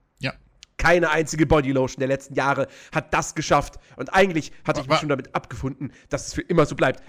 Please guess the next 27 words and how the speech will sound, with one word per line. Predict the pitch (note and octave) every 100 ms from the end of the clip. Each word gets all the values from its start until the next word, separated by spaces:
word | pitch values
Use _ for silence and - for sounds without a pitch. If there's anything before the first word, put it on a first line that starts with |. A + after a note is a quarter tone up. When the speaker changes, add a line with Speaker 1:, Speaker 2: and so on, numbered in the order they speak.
| -
Speaker 2:
Aber | - D3+
zack, | - - B3+ - - - _ _ -
die |
Beauty | - F3+ D3+
Foundation, | C3 C#3 C3 B2 B2+ A#2 _ _
Fou-, | - F#3
Fountain | F3+ E3+ E3+ D3 B2 -
hat | D3
es | B2 -
einfach | F#3 D3+ D#3
hingekriegt. | C#3+ A#2 - C#3+ - - - _ _ _ _
Speaker 1:
Trinkt | - - F#3+ - F4+
die |
Frau | - F3 -
jetzt | A3 F#3+ - -
Lotion? | C3 B2+ G#3 F4+ - A4+
Was? | F#3+ A3 _ _
Ich | -
hab | D#3
die | D3
jetzt | C3 - - _ - _ -
Speaker 2:
<laughs> | C#5 G#4 - - - - - G4 -
Ist | F#4 -
doch | G#4+ - A4
nicht, | - -
keine | A4
Ahnung. | A4 A4